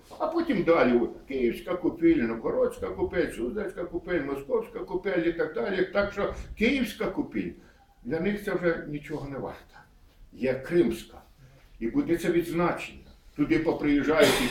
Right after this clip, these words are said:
і Ки-, Кирило. До речі, ми таку книжку видрукували «Руський мір» Кирила не для України. От Кирило, Путін, певно, приїде.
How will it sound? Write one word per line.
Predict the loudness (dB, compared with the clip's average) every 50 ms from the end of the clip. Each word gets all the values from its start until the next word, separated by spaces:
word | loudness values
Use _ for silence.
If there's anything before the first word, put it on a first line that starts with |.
| -2
і | 0
Ки-, | -2 0 2 2 4
Кирило. | 4 6 6 8 8 10 8 8 6 4 -6 -8 -6 -4
До | -2
речі, | -2 -2 -2 -4 -4
ми | -2 0 0 0
таку | 0 -2 -6 -6 -8 -6
книжку | -4 -2 -2 -2 -2 -2 -2
видрукували | -2 0 -2 -2 -6 -4 -2 0 0 0 0 -4 -8 -12 -4 0
«Руський | 2 2 2 2 0 0 0 2
мір» | 4 2 2 2
Кирила | 2 2 2 4 4 4 4 4
не | 4 2 4
для | 4 6
України. | 6 4 4 2 0 0 2 2 2 2 2 2 0 -4 -10 -14 -10 -4
От | 0 2 2 2 0
Кирило, | 0 2 4 6 6 8 8 6 6 4
Путін, | 2 0 2 4 4 4 2 4 2
певно, | 2 2 2 2 -2 -2
приїде. | 0 -2 -2 0 4 4 4 4 6 4 4 4 2 0 -4